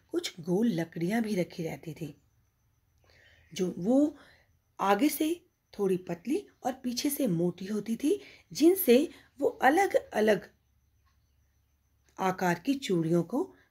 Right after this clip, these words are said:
बनाता था। लाख की चूड़ी का आकार देकर वह उन्हें मुंगोरी-, मुंगेरियों पर चढ़ाकर गोल और चिकना बनाता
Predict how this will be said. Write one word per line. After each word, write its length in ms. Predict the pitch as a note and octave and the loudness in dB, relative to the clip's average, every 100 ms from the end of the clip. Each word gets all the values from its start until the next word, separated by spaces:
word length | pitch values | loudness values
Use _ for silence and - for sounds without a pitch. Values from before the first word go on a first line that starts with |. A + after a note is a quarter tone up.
| - | -4
बनाता 420 | G#3 G3 F3 D#3 | 0 0 -2 -6
था। 320 | - C#3+ - _ _ _ _ _ _ _ _ _ _ _ _ _ _ _ _ _ _ _ _ _ _ _ G3 | -10 -16 -16 _ _ _ _ _ _ _ _ _ _ _ _ _ _ _ _ _ _ _ _ _ _ _ -6
लाख 380 | G#3+ D4 G#4 - | 0 0 0 -2
की 100 | F#4 | -4
चूड़ी 380 | F4+ A3 A3 C4 | 0 0 2 2
का 200 | D4 C#4 | 2 2
आकार 480 | B3 G3+ G#3 A#3+ - - | 2 -2 -4 -4 -8 -2
देकर 440 | F3 F3 F3+ G#3+ _ _ _ _ _ - | -2 0 -6 -6 _ _ _ _ _ -10
वह 400 | F3 A3 G#3+ C4+ _ _ - | -2 4 4 2 _ _ -4
उन्हें 440 | G#3+ G3+ G3+ C4 - _ _ _ - | -2 2 2 0 -8 _ _ _ 4
मुंगोरी-, 540 | B3+ C#4 D4 D#4 D4+ - _ _ _ _ _ _ _ _ _ _ G#3+ | 6 8 6 4 2 -2 _ _ _ _ _ _ _ _ _ _ 2
मुंगेरियों 580 | A#3 A#3 B3 D4+ E4 E4+ | 6 6 6 6 6 6
पर 200 | C#4 C#4 | 4 2
चढ़ाकर 640 | G#3 F3+ F3+ E3+ A3 C4 _ D#3+ | 2 0 0 -2 -6 -8 _ -10
गोल 480 | E3+ F3 G3+ F#4 - _ - | 0 2 2 -2 -6 _ -2
और 100 | C#4 | -2
चिकना 460 | C#4 G#3+ G3+ F#3+ F3 | 0 -4 -2 -2 -2
बनाता 480 | E3 D3 - D3 | -2 -6 -10 -16